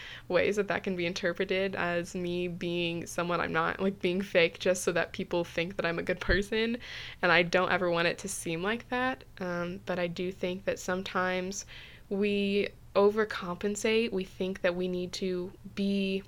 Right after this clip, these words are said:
be better for people to like us. I definitely can remember some times where I tried to change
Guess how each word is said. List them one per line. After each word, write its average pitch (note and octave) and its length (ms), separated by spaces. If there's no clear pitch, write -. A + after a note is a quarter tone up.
be G#3+ 180
better F#3+ 580
for F#3+ 260
people G3 360
to - 160
like E3+ 360
us. A3 420
I F#3 80
definitely F#3 600
can F#3 200
remember F#3 260
some G#3 160
times F#3 420
where F#3+ 100
I F#3 100
tried F3+ 340
to G#3 60
change A3 520